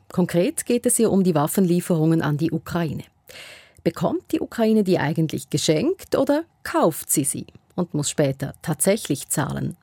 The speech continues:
Astrid fragt sich das, weil sie davon ausgeht, dass es um Unsummen geht. Und das stimmt, liebe Astrid. Einundvierzig Milliarden Euro an militärischer Hilfe kommen zusammen,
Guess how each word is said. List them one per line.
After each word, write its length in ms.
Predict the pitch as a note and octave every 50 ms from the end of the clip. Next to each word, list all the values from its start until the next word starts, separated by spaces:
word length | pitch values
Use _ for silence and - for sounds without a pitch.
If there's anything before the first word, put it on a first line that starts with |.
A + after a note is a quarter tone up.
| _ - - - - - - - - - - - -
Astrid 380 | D#3 E3+ - - F#3 E3+ -
fragt 320 | - D#3+ D3 D#3+ - - -
sich 120 | G3+ -
das, 220 | - E3 F3+ -
weil 180 | - D#3+ D#3 D3
sie 120 | C#3+ D#3+
davon 260 | - D#3 - F3 D#3+ D#3
ausgeht, 540 | C#3+ E3+ G#3 - - - E3 F#3 - -
dass 100 | F3+ E3+
es 140 | - - -
um 140 | E3+ D#3+ - - _
Unsummen 680 | - A3 B3 A#3+ A3 F3+ C#3+ - D3 D3 D3+ D3 D3+ C#3
geht. 360 | - - - - - - - _ _ _ _ _ _ _ _ _ _
Und 200 | - E3+ D3 -
das 100 | - -
stimmt, 380 | - - E3 E3+ F3+ D#3 - -
liebe 180 | D3+ D3+ C#3
Astrid. 480 | C3+ C#3 D#3 - - - E3+ D3+ C#3+ - - - - - - - _ _ _ _ _ -
Einundvierzig 760 | D#3+ E3+ F3 F#3 F3+ F3 - - F3+ E3+ E3+ - - F#3+ -
Milliarden 480 | E3+ D#3+ D#3 D#3+ D3+ D3+ D#3 - F3+
Euro 360 | - D#3 D#3 E3 F#3 F3+ E3+ D#3
an 120 | D3+ D3+
militärischer 580 | D3 D3 D3+ D3+ - D#3+ D#3 D#3 E3 - - D#3+
Hilfe 420 | C3+ D#3+ D#3 E3 - - E3+ D3+
kommen 360 | - - F3 E3 D#3+ D#3 D#3
zusammen, 500 | - - D#3+ - D3+ D3 D#3+ E3+ E3 D#3